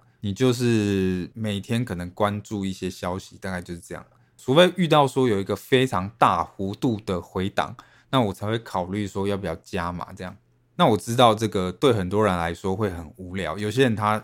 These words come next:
进去不管股票市场也好，或是加密货币市场也好，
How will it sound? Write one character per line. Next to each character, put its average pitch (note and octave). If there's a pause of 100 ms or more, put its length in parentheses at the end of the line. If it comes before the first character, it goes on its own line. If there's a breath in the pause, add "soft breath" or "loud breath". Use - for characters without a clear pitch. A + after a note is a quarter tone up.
进 B2
去 A#2+
不 A#2
管 F#2+
股 F#2+
票 A2
市 A2
场 E2+
也 F2
好， F2
或 G2
是 G2+
加 G2+
密 G2+
货 G2
币 F#2
市 -
场 D#2+
也 E2
好， -